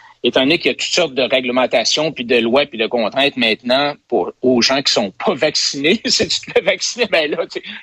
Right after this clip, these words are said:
tu vas pas aller au concert, tu vas pas aller au restaurant, tu vas pas aller au cinéma.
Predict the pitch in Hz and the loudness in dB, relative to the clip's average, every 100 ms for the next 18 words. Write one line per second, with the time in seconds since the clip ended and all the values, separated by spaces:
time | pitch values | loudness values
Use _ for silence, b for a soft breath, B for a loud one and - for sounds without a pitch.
0 | - 175 139 160 143 151 135 131 127 156 | -2 0 2 2 2 -2 -2 -2 0 2
1 | 170 135 120 131 131 120 135 - 113 147 | 0 -2 0 0 0 0 -2 0 0 0
2 | 165 127 117 110 123 120 123 113 139 214 | 0 0 0 0 0 -2 -2 2 2 0